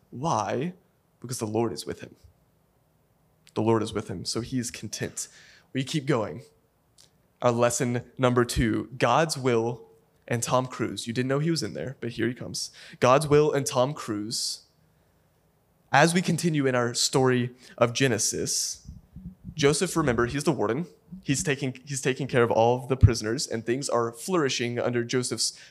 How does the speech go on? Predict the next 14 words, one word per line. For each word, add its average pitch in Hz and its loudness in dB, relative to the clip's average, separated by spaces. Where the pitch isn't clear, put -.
commands. 117 -2
But 110 6
while 165 2
he 180 2
is 139 0
a 123 2
warden, 113 -4
while 151 2
he 143 -4
is 110 -4
working 175 0
within 135 -4
the 156 -4
prison, 123 -6